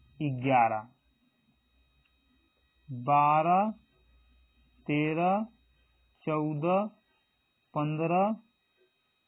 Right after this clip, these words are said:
सोलह, सतरह, अठारह,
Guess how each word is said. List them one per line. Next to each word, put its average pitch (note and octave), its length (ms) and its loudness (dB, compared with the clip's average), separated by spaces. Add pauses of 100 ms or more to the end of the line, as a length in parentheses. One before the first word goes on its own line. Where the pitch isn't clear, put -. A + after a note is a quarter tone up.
(760)
सोलह, E3+ 640 0 (1600)
सतरह, E3 600 -4 (400)
अठारह, D#3 880 0